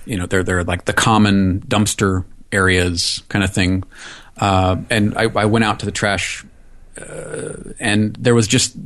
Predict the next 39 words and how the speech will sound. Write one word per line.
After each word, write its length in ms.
this 400
box, 720
a, 380
a 60
large 520
cardboard 420
box 300
filled 240
with 140
smaller 400
boxes, 640
and 120
it, 160
it 120
had, 180
you 80
know, 100
come 200
open 540
when 160
somebody 280
had 100
thrown 180
it 40
away. 140
And 80
it 40
looked 140
like 140
maybe 180
somebody 360
had 140
moved, 520
or 500
maybe, 720
uh, 680
someone 420
had, 280
had 300